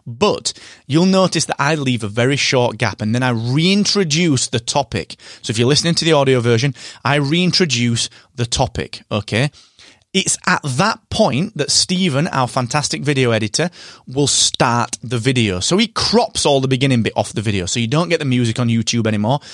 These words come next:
You don't get the Aweber. You don't get the Ca-, uh, Captivate pre-rolls. Because I learned from YouTube and from my audience, some people shouted at me on LinkedIn for doing it,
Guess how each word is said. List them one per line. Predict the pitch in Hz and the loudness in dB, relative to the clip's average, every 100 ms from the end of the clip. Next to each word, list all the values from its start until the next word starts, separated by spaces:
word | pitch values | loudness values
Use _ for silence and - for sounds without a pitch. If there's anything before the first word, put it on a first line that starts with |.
| - - | -20 -10
You | |
don't | 127 147 156 | 0 2 2
get | 151 143 | 0 2
the | 139 123 | 4 4
Aweber. | 123 127 | 4 2
You | 123 | 0
don't | 104 139 147 | 0 0 0
get | 131 127 | -2 -4
the | |
Ca-, | 120 123 135 | -2 -2 0
uh, | 139 120 | 0 -2
Captivate | - 139 - 127 117 | -2 -4 -2 0 0
pre-rolls. | - 135 123 101 95 117 - - - | -2 -2 0 -2 -4 -6 -14 -20 -12
Because | - 135 151 - | -6 -2 -2 -2
I | - 147 | -2 0
learned | 143 165 202 196 139 | 4 4 4 0 -4
from | 165 147 | -4 -2
YouTube | 135 185 190 - 127 196 - - - | 0 0 0 0 2 0 -4 -20 -6
and | 147 | -6
from | - 156 | -2 0
my | 131 | 2
audience, | 139 165 160 113 143 | 4 4 2 0 -2
some | - 175 | -4 -2
people | 180 156 | -2 -2
shouted | 131 156 156 143 | -2 0 2 0
at | 131 | -2
me | 139 | -2
on | 123 117 | -2 0
LinkedIn | 113 110 160 160 | -2 0 0 0
for | 147 | 0
doing | 147 151 | 2 2
it, | 151 | 0